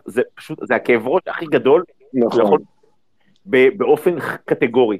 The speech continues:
Speaker 1: כל תוצאה של תהיה העונה, לא משנה מה יהיה, כולל אי בעיות בינואר, לא מתקרבות ללהתחיל לחפש מאמן באמצע ינואר. כאילו,
Speaker 2: נכון.
Speaker 1: חברים,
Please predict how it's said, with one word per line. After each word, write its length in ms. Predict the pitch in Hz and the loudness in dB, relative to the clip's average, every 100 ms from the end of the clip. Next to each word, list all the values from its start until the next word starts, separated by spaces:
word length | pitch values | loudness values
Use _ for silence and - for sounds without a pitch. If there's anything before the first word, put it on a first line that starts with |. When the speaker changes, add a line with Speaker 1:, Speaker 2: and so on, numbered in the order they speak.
| _ | _
Speaker 1:
כל 200 | - 208 226 | 2 2 4
תוצאה 340 | 220 - 156 | -2 2 0
של 140 | 165 147 | 0 -10
תהיה 260 | - 143 | -6 2
העונה, 260 | 143 143 143 160 | 4 2 0 -4
לא 180 | - 156 | 0 2
משנה 300 | 196 185 143 | 2 0 -2
מה 160 | 131 120 | 0 0
יהיה, 200 | 113 120 - | 2 0 0
כולל 240 | 139 139 156 | 0 0 -2
אי 80 | 160 | -2
בעיות 360 | 135 139 165 | 2 2 0
בינואר, 480 | 127 120 131 156 165 | 0 0 0 2 0
לא 120 | 151 151 | 2 0
מתקרבות 760 | 180 - 143 127 - 170 - _ - _ | -2 -4 -4 -2 2 0 0 _ -20 _
ללהתחיל 360 | 117 123 120 170 | 0 0 2 0
לחפש 320 | 160 - 156 156 - | 0 2 0 0 -6
מאמן 480 | 135 110 120 147 185 - | 0 0 4 2 2 -8
באמצע 480 | 92 123 147 156 120 | 0 4 4 2 2
ינואר. 420 | 113 110 104 78 - _ _ | 2 2 0 -2 -12 _ _
כאילו, 180 | - 143 | -4 -2
Speaker 2:
נכון. 140 | 110 120 | 0 0
Speaker 1:
חברים, 220 | 123 | 0